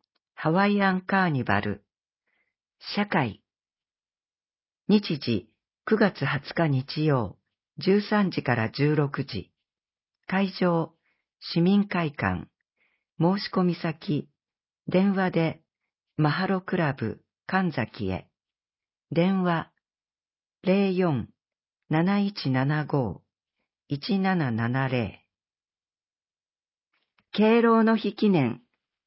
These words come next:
親子三代ご招待ボーリング大会。社会。日時、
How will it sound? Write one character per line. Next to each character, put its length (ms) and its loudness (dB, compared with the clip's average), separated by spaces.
親 240 4
子 140 -2
三 320 2
代 320 2
ご 160 2
招 300 2
待 220 4
ボ 220 4
ー 20 4
リ 140 2
ン 60 4
グ 120 0
大 260 0
会。 340 2
社 280 -4
会。 360 -2
日 300 2
時、 280 -2